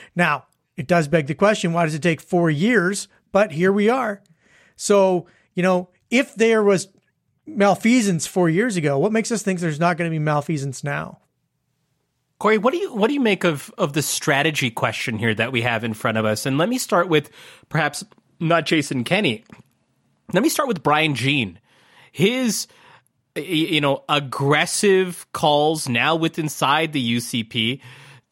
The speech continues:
Speaker 2: claiming that Jason Kenney is doing just what Carter said, cheating, that he's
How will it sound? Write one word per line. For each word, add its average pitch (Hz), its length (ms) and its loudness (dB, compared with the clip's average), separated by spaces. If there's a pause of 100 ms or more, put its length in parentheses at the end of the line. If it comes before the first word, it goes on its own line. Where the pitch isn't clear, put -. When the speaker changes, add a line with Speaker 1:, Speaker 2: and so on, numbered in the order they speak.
(300)
Speaker 2:
claiming 160 600 0
that 127 140 0
Jason 135 400 -2
Kenney 110 320 -4
is - 180 -10 (180)
doing 123 320 -2
just 117 220 -6
what - 140 -10
Carter 110 260 -2
said, 151 380 -2
cheating, 156 560 0
that 117 160 0
he's 117 320 -2